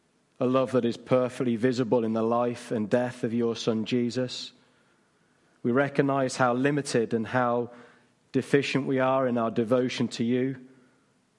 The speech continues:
and in our love of others. And so in a moment of quiet now in our own hearts, we come before you and we confess and we say sorry to you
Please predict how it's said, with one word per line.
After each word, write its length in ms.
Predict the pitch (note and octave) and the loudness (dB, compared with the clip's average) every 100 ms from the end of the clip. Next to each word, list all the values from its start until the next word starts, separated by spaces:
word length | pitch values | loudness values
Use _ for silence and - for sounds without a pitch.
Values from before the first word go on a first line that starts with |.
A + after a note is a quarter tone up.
| _ _ | _ _
and 100 | A#2+ | -2
in 100 | A#2 | 0
our 140 | A#2 A#2 | 2 2
love 220 | A#2+ A#2 | 2 0
of 120 | G#2 | 0
others. 600 | G#2+ G#2 A#2 - - - _ - - - - - _ _ - _ _ _ _ _ - | 0 -2 -6 -8 -12 -16 _ -20 -20 -20 -20 -20 _ _ -20 _ _ _ _ _ -10
And 100 | A2+ | -2
so 140 | B2+ | 0
in 80 | A#2+ | 2
a 60 | |
moment 360 | A#2+ B2+ B2 A#2 | 2 2 0 -2
of 120 | A2+ | -6
quiet 360 | - C3 B2 C3 | 0 2 2 0
now 280 | C3 B2+ B2 | -2 0 0
in 80 | |
our 180 | A#2 A#2 | 0 0
own 160 | B2 A#2+ | 0 -2
hearts, 460 | A2 B2 B2+ B2 | 0 0 0 -2
we 80 | A#2+ | -6
come 200 | - A2+ | -2 -2
before 380 | A2 - B2 A#2+ | -2 -2 0 0
you 120 | A#2+ | 0
and 80 | A2+ | 0
we 80 | A2 | -2
confess 680 | - A2+ - B2+ B2+ - | -4 -6 -2 -2 -2 -6
and 100 | A#2+ | -4
we 60 | A2+ | -4
say 260 | - A#2+ A2+ | -2 -2 -2
sorry 380 | - B2 A#2 | -2 -2 -2
to 160 | A#2 C3+ | -2 -2
you 300 | C3+ C3 C3+ | 0 -2 -4